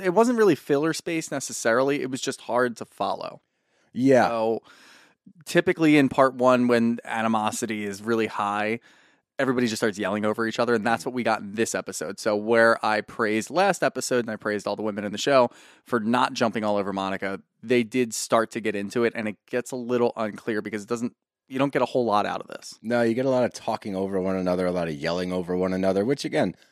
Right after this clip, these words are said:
Speaker 2: is understandable. Like, we know that there's a lot of pent-up tension here, so this is
Speaker 1: Yeah.
Speaker 2: gonna happen at some point.
Speaker 1: But it serves Monica.
Speaker 2: It, uh, I don't
Speaker 1: I,
Speaker 2: know.
Speaker 1: it definitely does, because if you're gonna get somebody like Lisa, who was very calm, cool, and collected in the first episode,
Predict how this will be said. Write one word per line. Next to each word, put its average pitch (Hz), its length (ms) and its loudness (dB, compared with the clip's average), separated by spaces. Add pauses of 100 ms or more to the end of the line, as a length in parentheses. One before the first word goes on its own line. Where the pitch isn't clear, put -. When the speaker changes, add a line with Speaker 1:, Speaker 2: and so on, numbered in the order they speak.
(280)
Speaker 2:
is 156 160 -4
understandable. 92 760 0
Like, 95 200 -2
we 110 500 0 (180)
know 104 360 2
that 92 140 -6
there's 90 200 -4
a 90 40 -6
lot 90 120 -2
of - 100 -8
pent-up 90 560 -8
tension 90 420 -8
here, 90 220 -4
so - 180 -4
this 101 120 -6
is 190 40 -4
Speaker 1:
Yeah. 101 160 -4
Speaker 2:
gonna 120 160 -6
happen 92 420 -6
at 85 140 -12
some 87 240 -6
point. 95 400 -10 (140)
Speaker 1:
But 175 80 -4
it 175 100 -6
serves 156 380 -4
Monica. 123 540 -4 (320)
Speaker 2:
It, 110 140 -8 (200)
uh, 165 460 -2 (220)
I 139 100 -4
don't 127 300 -2
Speaker 1:
I, 113 240 0
Speaker 2:
know. 87 120 -6
Speaker 1:
it 156 40 -10
definitely 180 440 -2
does, 185 320 2
because 127 260 -8
if 127 100 -6
you're 170 120 0
gonna 240 180 2
get 151 360 -2
somebody 143 420 0
like 120 180 2
Lisa, 117 500 0
who 117 340 2
was 113 300 0
very 113 300 2
calm, 117 280 0
cool, 123 200 -2
and 110 100 -8
collected 113 360 -4
in 104 100 -8
the 98 60 -10
first 110 260 -4
episode, 113 500 -2